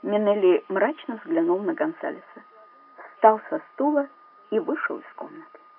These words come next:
«Что с ним?» Мигель недоуменно посмотрел на всех.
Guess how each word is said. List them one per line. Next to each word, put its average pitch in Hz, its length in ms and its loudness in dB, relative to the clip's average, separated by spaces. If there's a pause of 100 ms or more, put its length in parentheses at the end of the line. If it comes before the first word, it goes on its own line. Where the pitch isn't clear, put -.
(1000)
«Что - 400 -4
с - 160 -16
ним?» 311 200 -12 (640)
Мигель 196 400 0 (360)
недоуменно 226 840 4 (320)
посмотрел 202 580 4
на 190 120 -4
всех. - 280 -10